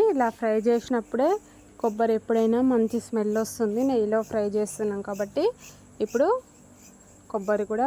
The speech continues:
ఫ్రై అయిపోయింది. రవ్వనైతే వేరొక బౌల్లోకి పోసుకున్నాం కదా,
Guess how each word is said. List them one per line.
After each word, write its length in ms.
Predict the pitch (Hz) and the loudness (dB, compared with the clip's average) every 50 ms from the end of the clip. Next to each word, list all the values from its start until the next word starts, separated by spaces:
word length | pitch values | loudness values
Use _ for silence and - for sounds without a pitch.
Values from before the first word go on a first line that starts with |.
| 285 - | -2 -2
ఫ్రై 160 | - 233 208 208 214 214 | 0 0 2 2 2 2
అయిపోయింది. 520 | 214 208 - - 208 202 202 208 226 277 330 381 403 - - - - - - 214 | 0 0 -2 -2 -2 -2 -2 0 0 0 0 -2 -4 -6 -12 -20 -18 -8 -4 -2
రవ్వనైతే 600 | 214 208 196 220 226 233 220 214 208 - - 262 302 349 349 | -2 -2 0 0 0 0 0 -2 -4 -4 -2 -2 -2 -2 0
వేరొక 340 | 269 226 214 208 208 - 214 202 196 | 0 0 0 0 0 -2 -4 -4 -2
బౌల్లోకి 480 | 208 202 202 202 208 214 214 - 254 233 - | -2 -2 -2 -2 -2 -2 -2 -4 -6 -6 -2
పోసుకున్నాం 520 | 233 214 214 214 - - 220 214 208 202 202 208 | -2 -2 -2 -4 -4 -2 -2 -2 -2 -4 -4 -6
కదా, 180 | 202 196 247 | -6 -2 0